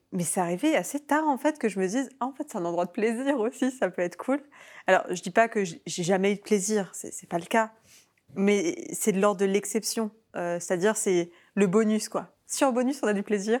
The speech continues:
bon, bah, c'est plutôt cool. Et je pense que, euh, ce qui n'y a pas aidé, euh,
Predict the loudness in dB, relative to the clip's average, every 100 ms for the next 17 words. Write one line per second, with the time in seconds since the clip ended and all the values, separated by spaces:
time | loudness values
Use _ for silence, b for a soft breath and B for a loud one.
0 | -2 -2 -2 -2 -6 -6 -6 -4 -6 -6
1 | _ _ _ _ _ _ -20 B B B
2 | -2 2 2 0 -4 -2 -2 -2 -2 0
3 | 0 2 2 2 -2 -8 -10 -12 _ -12
4 | -10 -6 -2 0 0 0 0 -2 -2 -2
5 | -4 -8 _ _ _ _ _ B B B
6 | B B -8 -4 -2 -2 -4 -6